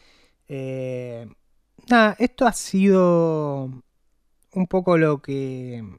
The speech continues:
lo que he recopilado de las tendencias. No ha sido una semana muy llamativa, co-, ¿no? Como para remarcar. Sí, no, no nos vamos a meter en temas muy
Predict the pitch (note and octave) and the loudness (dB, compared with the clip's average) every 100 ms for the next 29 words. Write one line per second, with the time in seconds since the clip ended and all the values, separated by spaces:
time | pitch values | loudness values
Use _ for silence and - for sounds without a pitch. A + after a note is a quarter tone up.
0 | _ _ _ _ _ _ _ _ _ _ | _ _ _ _ _ _ _ _ _ _
1 | _ _ F3 D#3 D3 D#3+ D#3 D#3 C#3+ C#3 | _ _ -4 -4 -2 -2 -2 -4 -6 -4
2 | D3 F3+ F3+ D#3 C#3 C3+ C3+ - D3 D3+ | 0 2 2 0 -2 -6 -10 -10 -6 -2
3 | D#3+ E3 D#3+ D#3+ E3 A3+ C4 B3 - - | 0 0 -2 -6 -2 2 4 2 0 0
4 | G#3+ G3+ F#3+ F3+ F#3 F#3 F#3 F#3 F3 F3 | 2 2 2 -2 -2 0 0 2 0 0
5 | F3 F3 E3+ D#3+ D#3 D3+ D3+ _ _ _ | -2 -2 -2 -2 -4 -6 -8 _ _ _
6 | _ _ _ _ _ _ _ _ _ - | _ _ _ _ _ _ _ _ _ -4
7 | F3+ E3+ E3+ G3 F#3 D#3+ D#3 D#3+ D#3+ D#3 | 0 0 0 2 4 2 0 -4 -6 -4
8 | D#3+ D3 C#3 C#3+ D3 D3 D3 F3 F3+ E3 | -6 -6 -4 -4 -6 -6 -2 2 2 0
9 | _ _ _ _ _ _ _ _ _ _ | _ _ _ _ _ _ _ _ _ _
10 | _ _ _ _ _ _ - D#3+ F3+ _ | _ _ _ _ _ _ -8 -4 -4 _
11 | E3+ D#3+ E3 D#3 D3 D3 F#3 F3 F3 D#3 | -6 -2 -2 -4 -4 -2 2 2 2 0
12 | D3 D3 D3+ D3 C#3+ C#3+ C#3 B2+ C3+ C3+ | -2 -4 -4 -4 -6 -4 -4 -6 -6 -6
13 | C3 B2 B2 | -6 -8 -12